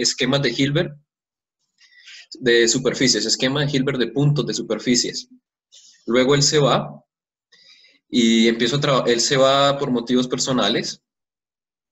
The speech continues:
Eh, una de las cosas que uno tiene cuando llega a otro para-, a otro país es que se encuentra con otra cultura.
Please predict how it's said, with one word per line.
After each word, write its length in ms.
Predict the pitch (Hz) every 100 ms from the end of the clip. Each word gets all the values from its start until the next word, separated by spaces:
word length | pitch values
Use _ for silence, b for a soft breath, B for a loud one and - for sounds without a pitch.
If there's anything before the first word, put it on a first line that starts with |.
| _ _ _ _ _ -
Eh, 920 | 101 98 95 92 95 - - - - _ _ B B B -
una 160 | 147
de 40 | 196
las 100 | -
cosas 260 | 147 175 -
que 120 | 151
uno 600 | 147 156 160 147 - - _ _ _ _ _ _ _ _ _ _ -
tiene 360 | 160 170 170
cuando 260 | 160 135 120
llega 180 | 127 143
a 40 |
otro 180 | 147 151
para-, 220 | 117 110
a 160 | 113 117
otro 200 | 151 139
país 300 | 117 143 143
es 60 |
que 100 | -
se 80 | 143
encuentra 340 | 117 151 147
con 140 | 143 120
otra 180 | 123 123
cultura. 540 | 120 - 123 90